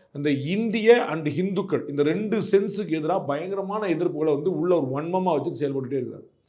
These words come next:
அப்ப அவர்களால ஒரு உயிருக்கு அச்சுறுத்தல் ஏற்படுது, இந்துக்கள் கொல்லப்படுறாங்க, கோயில்கள் வந்து தாக்கப்படுதுங்கிற செய்திகள் வருது. அப்ப இது வந்து ஒரு புரட்சி அல்ல, இது வந்து ஒரு உள்நோக்கம் கொண்ட சதி. அதற்கு பின்னாடி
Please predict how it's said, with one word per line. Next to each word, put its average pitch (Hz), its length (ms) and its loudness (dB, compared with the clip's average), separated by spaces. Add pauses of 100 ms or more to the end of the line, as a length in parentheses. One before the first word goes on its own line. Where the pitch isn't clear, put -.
(280)
அப்ப 156 340 10
அவர்களால 208 540 8
ஒரு 180 140 8
உயிருக்கு 185 300 2
அச்சுறுத்தல் 143 380 0
ஏற்படுது, 160 200 -2
இந்துக்கள் 185 480 2
கொல்லப்படுறாங்க, 143 760 0
கோயில்கள் 190 380 4
வந்து 147 280 -2
தாக்கப்படுதுங்கிற 127 400 -4
செய்திகள் 123 340 -4
வருது. 104 220 -18 (340)
அப்ப 160 260 4
இது 185 120 4
வந்து 175 160 6
ஒரு 175 100 0
புரட்சி 185 480 0
அல்ல, 120 380 -2
இது 139 180 -2
வந்து 139 220 0
ஒரு 147 160 4
உள்நோக்கம் 165 540 -2
கொண்ட 131 200 -6
சதி. 110 260 -6
அதற்கு 123 360 -6
பின்னாடி 170 400 -6